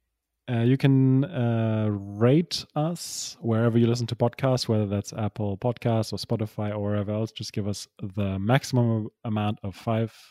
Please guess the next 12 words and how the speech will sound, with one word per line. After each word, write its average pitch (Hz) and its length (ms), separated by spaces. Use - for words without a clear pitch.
of, 107 140
<laughs> - 160
of 190 100
stars. 131 840
Give 190 120
us 131 60
the 127 60
maximum 135 380
amount 120 320
of - 140
stars 110 640
or 92 560